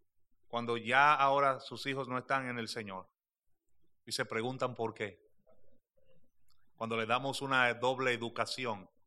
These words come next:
a nuestros hijos espiritualmente hablando. Oye, hermano, tenemos que entender que a alguien, alguien dijo en una ocasión que si algún día piensas que no vale nada,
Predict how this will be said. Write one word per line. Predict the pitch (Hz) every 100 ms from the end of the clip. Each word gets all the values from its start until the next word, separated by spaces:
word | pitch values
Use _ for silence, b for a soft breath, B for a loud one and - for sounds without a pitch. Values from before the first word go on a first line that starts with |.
| _ _ - _ _
a | 104
nuestros | 110 113 107
hijos | 123 107
espiritualmente | 113 - 107 113 113 110 107
hablando. | 104 107 101 - _ _ - - b b
Oye, | 160 175
hermano, | 175 185 196 185
tenemos | 170 170 190 180
que | 185
entender | 165 165 156 165 180 160
que | 165 147 113 B B -
a | 170 156 196
alguien, | 233 190 -
alguien | 180 233 220 226 196
dijo | 240 190 190
en | 185
una | 208 208
ocasión | 196 175 - 190 196 143 113 - _ _ b b b -
que | 190 185
si | 190
algún | 175 160 233 240
día | 247 208 175 -
piensas | 208 220 180 175 160 -
que | 180
no | 175 208
vale | 208 190
nada, | 175 190 214 156 -